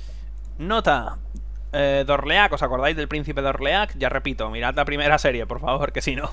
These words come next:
<laughs> no vamos a enterar de la historia. De hecho, yo también tendría que mirarla un poco así por encima, que no me acuerdo mucho. Eh, Dorleac debe estar guardando la última patata en su armería. Para llegar dentro debes primero encontrar la biblioteca. Eh, ten cuidado,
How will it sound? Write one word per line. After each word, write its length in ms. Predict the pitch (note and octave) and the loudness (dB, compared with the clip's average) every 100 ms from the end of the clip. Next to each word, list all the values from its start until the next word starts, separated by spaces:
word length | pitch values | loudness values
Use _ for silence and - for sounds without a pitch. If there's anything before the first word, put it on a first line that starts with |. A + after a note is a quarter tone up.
| G#3 | -2
<laughs> 120 | G3 | -2
no 180 | G3 D#3 | -4 -4
vamos 240 | D3+ D#3+ | -2 -2
a 40 | D#3 | -2
enterar 200 | C3+ C#3+ | 0 0
de 60 | |
la 40 | B2+ | -2
historia. 220 | - C3 | 0 0
De 80 | C#3+ | 0
hecho, 140 | A3+ | -2
yo 80 | G3+ | -4
también 160 | F#3+ | -4
tendría 200 | F3 F3 | -6 -6
que 100 | D#3+ | -6
mirarla 260 | D#3+ D3+ D3 | -4 -4 -4
un 80 | C#3+ | -4
poco 180 | C#3+ D3 | -2 -2
así 100 | C3 | -4
por 120 | C3 | -6
encima, 240 | B2+ C#3+ | -6 -6
que 80 | C#3+ | -6
no 60 | C3+ | -4
me 40 | |
acuerdo 240 | C3 C3 | -4 -4
mucho. 300 | A#2 A2+ - - - - - - - - - - - - - - - | -6 -8 -8 -10 -10 -10 -10 -10 -10 -10 -10 -10 -10 -10 -10 -10 -4
Eh, 240 | E3 F3+ D#3+ | 0 0 2
Dorleac 380 | D#3+ E3 G3 | 2 4 2
debe 120 | A#3 A3 | 2 0
estar 200 | - G#3+ | 2 2
guardando 440 | G3 E3 F3 F#3 | 4 4 2 0
la 100 | F3+ | 0
última 880 | D#3+ E3+ F#3 E3+ E3 D#3+ D#3 C#3+ C3+ - - - - - - | 0 -2 -4 -2 0 2 0 0 -4 -8 -8 -8 -8 -6 -2
patata 640 | C3 C3+ D3 F3+ F3 D#3+ | 0 2 2 2 -2 -2
en 180 | D3+ C#3 | -4 -4
su 360 | - C#3 C3 A#2+ | -4 -4 -2 -2
armería. 640 | B2 B2 B2 C#3 C3 G#2+ | -2 -2 -4 -2 -2 -2
Para 180 | C3 B2+ | -2 -2
llegar 240 | C3 D3 | -2 -2
dentro 300 | D3 E3 F#3 | -2 -2 -2
debes 260 | D3 D3 D3+ | -2 -2 -4
primero 400 | - C3+ C3+ D3+ | -4 -4 -2 -2
encontrar 540 | E3+ B2+ B2 B2+ B2+ | -4 -4 -4 -2 -2
la 80 | C3+ | -2
biblioteca. 680 | B2 A#2+ A2+ C3+ C3+ A#2 G2+ - | -4 -4 -4 -2 -2 -2 -4 -6
Eh, 500 | B2 A#2+ A#2+ A#2 A2+ | -8 -6 -4 -4 -6
ten 160 | B2 B2 | -6 -6
cuidado, 680 | B2 A#2+ D3+ F3 G3 G3+ | -4 2 4 4 0 0